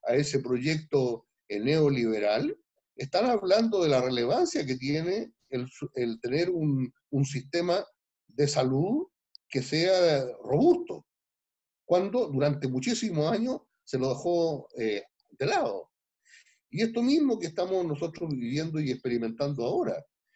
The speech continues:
esto del papel significativo que tienen las comunicaciones virtuales. Estamos entonces entrando en otra fase, ¿cierto?, de lo que significa la convivencia, ya no solo física, sino que también virtual,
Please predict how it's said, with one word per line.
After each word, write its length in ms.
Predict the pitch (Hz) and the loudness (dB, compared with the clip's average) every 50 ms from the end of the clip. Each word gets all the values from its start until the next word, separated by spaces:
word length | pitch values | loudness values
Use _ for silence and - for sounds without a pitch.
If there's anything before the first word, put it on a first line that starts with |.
| _ _ _ - | _ _ _ -8
esto 540 | 139 151 156 156 - 180 175 175 175 160 139 139 127 | -8 -8 -6 -2 0 2 2 2 2 0 -2 -6 -2
del 420 | 131 139 139 131 131 127 123 120 113 - _ _ - | 0 2 2 2 2 0 -2 -2 -6 -10 _ _ -4
papel 460 | 113 113 - - 185 254 302 277 233 | -2 -2 -2 0 0 0 0 0 -2
significativo 1120 | - - 180 151 143 131 - - 127 113 110 107 139 139 185 220 226 226 240 233 - - | -4 -6 -6 -4 -4 -4 -4 -4 -6 -4 -4 -6 -6 -6 -4 -2 -2 -2 -2 -4 -4 -6
que 100 | - 131 | -6 -8
tienen 460 | 127 143 143 151 156 156 160 165 170 165 - _ _ _ _ _ _ - | -6 -4 -4 -2 -2 -2 -2 -4 -6 -8 -12 _ _ _ _ _ _ -8
las 140 | 120 131 - | -8 -8 -6
comunicaciones 840 | - 127 117 117 113 113 113 104 - - - 180 180 185 160 135 | -6 -6 -4 -2 -2 -2 -4 -6 -10 -10 -6 -6 -4 -4 -4 -4
virtuales. 680 | 117 113 104 90 _ - - 202 185 - 90 85 80 _ _ _ _ _ _ _ _ _ _ _ - - _ - - | -4 -6 -8 -10 _ -10 -8 -8 -8 -8 -10 -14 -16 _ _ _ _ _ _ _ _ _ _ _ -20 -20 _ -16 -14
Estamos 440 | 120 131 - - 240 247 254 220 185 | -14 -10 -4 -2 0 2 2 2 0
entonces 380 | 156 - 214 220 214 214 185 | 0 0 0 0 0 0 -4
entrando 500 | 175 151 - - 214 214 220 185 185 170 | -4 -2 -4 -2 -2 -2 -2 -2 -2 -2
en 220 | 147 131 143 139 185 | -2 0 0 0 0
otra 220 | 285 - 214 - | 0 -2 -4 -6
fase, 480 | - - 127 117 - - - 175 240 - | -4 -4 -4 -4 -4 -4 -6 -6 -6 -8
¿cierto?, 600 | _ - - 147 156 156 156 - 190 196 - _ _ _ _ _ _ | _ -10 -4 -2 -2 -2 -2 -4 -4 -4 -4 _ _ _ _ _ _
de 120 | 127 135 | -2 0
lo 140 | 139 139 139 | 2 2 0
que 100 | 135 131 | 0 -4
significa 840 | 131 - 139 120 113 113 - 117 123 - 202 185 175 156 143 135 127 | -6 -6 -8 -8 -8 -6 -6 -6 -6 -4 -2 -2 0 2 2 2 0
la 180 | 123 117 113 - | 0 -2 -2 -4
convivencia, 840 | 113 110 107 104 107 107 107 117 131 131 131 127 - 160 175 196 - - _ _ _ _ _ _ - | -4 -6 -6 -6 -8 -6 -2 -2 0 0 -2 -2 -2 -4 -4 -4 -6 -10 _ _ _ _ _ _ -2
ya 120 | 120 139 | 0 0
no 140 | 160 196 208 | 2 2 0
solo 240 | - 254 - 190 165 | 0 0 0 0 -2
física, 560 | 143 - 254 269 - - 262 262 381 - - | -4 -4 -8 -8 -4 -4 -6 -4 -4 -8 -8
sino 260 | - - 156 151 160 160 | -8 -8 -6 -6 -6 -4
que 100 | 156 143 | -4 -2
también 520 | 139 131 131 131 139 160 170 175 180 175 | -2 -2 -2 -2 -2 -2 -2 -2 -2 -4
virtual, 420 | 151 147 131 143 143 - 160 165 | -4 -4 -6 -6 -4 -4 -2 -2